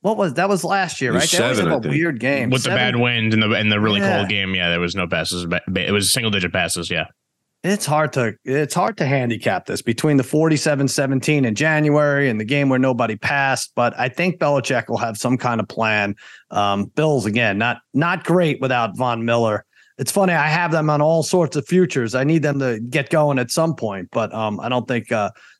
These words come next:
Speaker 1: tonight's the night. All right, Martin
Speaker 2: But
Speaker 1: and I
Speaker 2: this is the
Speaker 1: Yeah.
Speaker 2: one thing that concerns me on this, though. When's
Speaker 1: Mm-hmm.
Speaker 2: the last time we saw New England in prime time? Well, obviously not Thanksgiving.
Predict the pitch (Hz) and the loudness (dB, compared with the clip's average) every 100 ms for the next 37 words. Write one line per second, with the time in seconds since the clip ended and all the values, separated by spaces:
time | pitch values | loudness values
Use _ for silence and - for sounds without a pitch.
0 | - 127 117 110 - 107 95 92 110 98 | -8 -2 -2 -2 -4 -4 -4 0 0 2
1 | 127 107 120 110 107 104 - - 123 170 | 2 2 0 0 0 -2 -6 -2 2 4
2 | 156 120 135 143 151 139 135 131 113 131 | 4 4 2 2 2 2 2 2 2 2
3 | 127 117 120 117 117 117 120 117 110 107 | 2 4 4 6 4 2 2 2 0 -4
4 | _ _ _ _ _ - 117 151 139 135 | _ _ _ _ _ -2 2 2 2 4
5 | 135 131 135 120 113 110 120 107 101 107 | 2 2 0 2 2 2 2 4 4 4
6 | 110 110 101 104 92 104 101 98 87 92 | 4 2 2 2 2 0 0 0 -2 -2
7 | 92 85 78 - 82 73 _ - 92 87 | 0 -2 -4 -2 0 -2 _ -4 0 0
8 | 82 85 80 80 82 - 80 67 | 2 2 0 0 -2 0 -2 -2